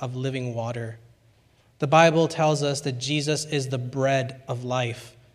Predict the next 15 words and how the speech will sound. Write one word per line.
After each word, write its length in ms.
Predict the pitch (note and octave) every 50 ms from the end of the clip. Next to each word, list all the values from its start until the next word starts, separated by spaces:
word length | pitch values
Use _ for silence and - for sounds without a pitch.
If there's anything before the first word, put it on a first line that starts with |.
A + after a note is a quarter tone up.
| _ _ _ _ _ _ _ _
And 140 | - D3 D3+
what 140 | D#3 E3+ E3
that 140 | F#3 F3 D#3+
means 300 | D#3 E3 F3 F3+ F3 D#3
is 140 | D#3+ D3+ C#3
that 280 | D3 D3 C#3+ - -
it, 80 | E3+ D3+
he 320 | - - - F3 F#3 F#3+
will 140 | F3+ E3+ E3
be 160 | D3 D#3+ D#3
the 140 | D3 D3 C#3+
one 340 | C#3 B2+ C3 C#3+ D3 D#3 D#3
who 220 | D3+ - - D#3
sustains 800 | C#3 - - C#3+ - - - - - C#3 C#3+ C#3+ D3+ D3+ C#3 C3+
you 180 | C#3 C3+ C#3